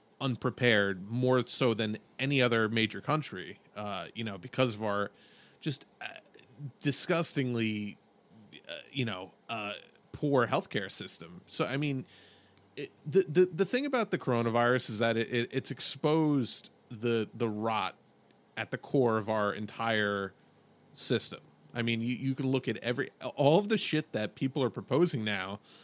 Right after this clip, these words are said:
that you hear out of Trump and Hillary and Biden, all these people, is all socialist programs that we've been talking about the need for, for fucking years.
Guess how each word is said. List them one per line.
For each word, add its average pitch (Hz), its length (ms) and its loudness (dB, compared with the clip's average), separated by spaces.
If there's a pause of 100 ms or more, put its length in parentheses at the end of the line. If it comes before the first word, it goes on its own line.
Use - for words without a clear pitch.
(260)
that 135 80 2
you 117 100 2
hear 117 220 6
out 113 100 8
of 104 100 4
Trump 117 460 0
and 107 100 0
Hillary 113 520 2
and 110 160 0
Biden, 107 320 2
all 123 160 4
these 160 200 0
people, 120 460 -2 (720)
is 180 140 4
all 269 320 4 (120)
socialist 214 640 4
programs 143 500 4
that 127 120 2
we've 131 160 2
been 120 240 4
talking 131 400 0
about 110 360 4 (280)
the 123 100 2
need 131 280 4
for, 110 360 2
for - 160 -6
fucking 110 480 -2
years. - 680 -2